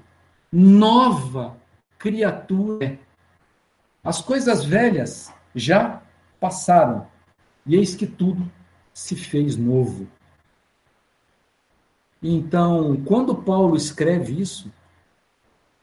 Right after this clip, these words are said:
nós sabemos que Paulo, ele passou por uma experiência de conversão. Quando ele estava no caminho, indo perseguir os cristãos, e ele viu uma luz muito forte, caiu pro chão,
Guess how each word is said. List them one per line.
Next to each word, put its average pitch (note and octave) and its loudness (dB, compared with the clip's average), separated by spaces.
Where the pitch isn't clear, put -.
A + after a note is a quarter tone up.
nós E3 -4
sabemos F#3 0
que F3+ -8
Paulo, E3 2
ele E3 -4
passou B3 -4
por G#3 0
uma F#3 4
experiência D#3 -2
de C3+ -6
conversão. D3 -2
Quando D3+ 2
ele F#3 2
estava F#3 0
no F3+ -2
caminho, F3+ 2
indo F#3+ 4
perseguir F3+ 0
os D#3 -4
cristãos, E3+ -6
e D3+ 4
ele F3 6
viu E3 2
uma F#3+ 4
luz F3 0
muito F3 -2
forte, G3 -4
caiu F#3 -2
pro G3 -6
chão, G3+ -2